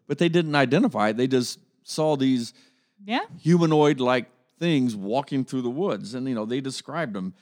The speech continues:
Speaker 1: and they were known in their native tongues as wild men, ape men, hairy men, or forest people. And they were always described as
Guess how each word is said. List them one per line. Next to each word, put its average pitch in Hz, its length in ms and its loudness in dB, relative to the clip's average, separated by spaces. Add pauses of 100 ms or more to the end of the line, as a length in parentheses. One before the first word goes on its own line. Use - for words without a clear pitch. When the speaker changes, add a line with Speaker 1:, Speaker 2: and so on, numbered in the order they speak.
(380)
Speaker 1:
and 135 400 -2
they 147 120 2
were 143 120 2
known 139 260 0
in 131 120 0
their 123 100 2
native 127 340 0
tongues 123 460 0
as 117 460 -2
wild 120 480 -2
men, 95 260 -4
ape 151 220 0
men, 95 320 -6 (460)
hairy 160 240 2
men, 104 360 0
or 117 260 -4
forest 147 500 -6
people. 98 380 -10 (340)
And 123 120 -4
they 139 100 4
were 127 160 0
always 175 380 0
described 127 580 -4
as 98 320 -6